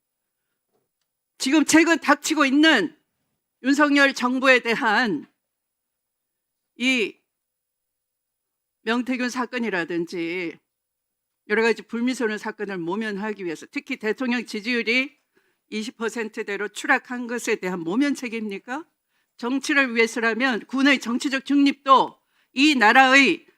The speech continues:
평화 체제와 안보도 내팽개쳐도 좋다는 그런 말씀인가요? 한번 보시기 바랍니다. 저렇게 다 보이지 않습니까?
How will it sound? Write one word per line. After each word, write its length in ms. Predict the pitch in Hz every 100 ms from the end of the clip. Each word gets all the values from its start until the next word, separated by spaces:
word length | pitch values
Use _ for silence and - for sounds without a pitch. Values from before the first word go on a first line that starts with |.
| _ _
평화 280 | - 285 285
체제와 720 | 277 302 285 254 262 202 -
안보도 440 | 214 247 302 294 254
내팽개쳐도 840 | 226 254 330 311 285 311 311 262
좋다는 640 | - 254 - 339 302 220 - _ _
그런 240 | - 330
말씀인가요? 720 | 349 277 254 269 254 233 226 254
한번 320 | 311 370 311
보시기 340 | 269 311 339
바랍니다. 880 | 294 269 254 254 254 233 247 220 151 _ _ _ _
저렇게 640 | 285 320 - 330 285 - _
다 160 | 269 302
보이지 340 | 220 320 311
않습니까? 1000 | 254 247 285 277 247 220 220 214 139